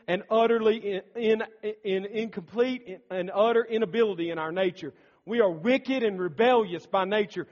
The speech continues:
We are despicable in our condition, in our flesh, before a holy and perfect and righteous God.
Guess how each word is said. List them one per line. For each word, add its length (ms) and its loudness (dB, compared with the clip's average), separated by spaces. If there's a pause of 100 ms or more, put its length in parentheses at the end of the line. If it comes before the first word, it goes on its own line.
(140)
We 140 2
are 100 6
despicable 760 -2
in 100 2
our 140 6
condition, 580 -2
in 100 -4
our 160 4
flesh, 440 4
before 340 -2
a 100 2
holy 520 4
and 140 -6
perfect 500 2
and 180 -4
righteous 480 4 (160)
God. 420 8